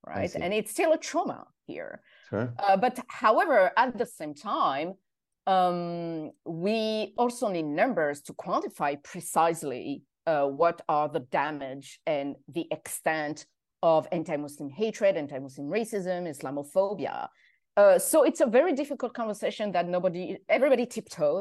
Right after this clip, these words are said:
Speaker 2: around it. Um, and, uh, as a result, we don't have exact numbers. Now, there are a very couple of exceptions, but very much regulated, uh, regarding research and academia.
Speaker 1: Okay.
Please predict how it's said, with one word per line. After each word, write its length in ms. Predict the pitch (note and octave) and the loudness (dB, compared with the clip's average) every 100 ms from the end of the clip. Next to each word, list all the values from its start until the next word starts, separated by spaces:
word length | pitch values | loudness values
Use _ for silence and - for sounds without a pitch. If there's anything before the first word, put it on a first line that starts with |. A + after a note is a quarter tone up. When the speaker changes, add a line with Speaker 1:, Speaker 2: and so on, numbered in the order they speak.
| G3+ | -4
Speaker 2:
around 280 | A3+ A3+ | -6 -6
it. 240 | A3 A3 G#3+ - _ _ _ _ - | -4 -6 -6 -20 _ _ _ _ 0
Um, 680 | F#3+ F#3 F3 E3+ E3+ F3 E3+ - | 4 6 6 4 0 -4 -6 2
and, 420 | F#3 F3+ F3 E3+ | 4 4 0 0
uh, 680 | E3+ E3 E3 D#3+ D#3 D#3 - | 0 2 2 2 2 0 0
as 140 | G3 F3+ | -2 0
a 80 | F3 | -2
result, 400 | E3 D#3+ G#3 - | -2 2 2 2
we 100 | E3 | -6
don't 300 | F#3+ G#3 - | -4 -6 -8
have 160 | F3 E3 | -10 -10
exact 260 | C3+ D3 | -8 -8
numbers. 400 | C#3 E3+ D#3 C#3 | -4 -4 -2 -4
Now, 180 | F3+ A3+ | 0 2
there 200 | C4 C4+ | 4 4
are 80 | - | 2
a 60 | - _ _ _ _ _ _ B2+ - | -2 _ _ _ _ _ _ -20 -2
very 300 | F#3+ G3+ D4+ | 0 2 0
couple 360 | D4 C#4+ C#4 A#3+ | 0 -2 0 0
of 60 | |
exceptions, 720 | F#3 - - F3+ F3+ - A3 | -4 -8 -6 -6 -4 -6 -6
but 140 | D#3+ C#3+ | -4 -6
very 580 | C3 A#2+ G3+ A#3+ A#3+ A#3 | -6 0 4 4 2 -4
much 320 | G3 E3+ - | -8 -10 -8
regulated, 880 | D3 D#3+ E3 D3+ C3 D3 G#3 A3 G#3+ _ _ _ - | -4 -4 -4 -4 -4 -4 -4 -6 -8 _ _ _ -2
uh, 120 | F3 | 0
regarding 600 | E3 E3+ E3 E3 D#3+ D#3+ | 2 2 2 0 -2 -4
research 380 | D#3+ E3 E3 D#3 | -8 -8 -10 -8
and 100 | D3 | -10
academia. 540 | C3+ D#3+ C#3 F3+ B3 D4 _ _ _ _ _ _ _ _ - | -10 -10 -8 -6 -8 -10 _ _ _ _ _ _ _ _ -16
Speaker 1:
Okay. 200 | G2 A2+ | -10 -10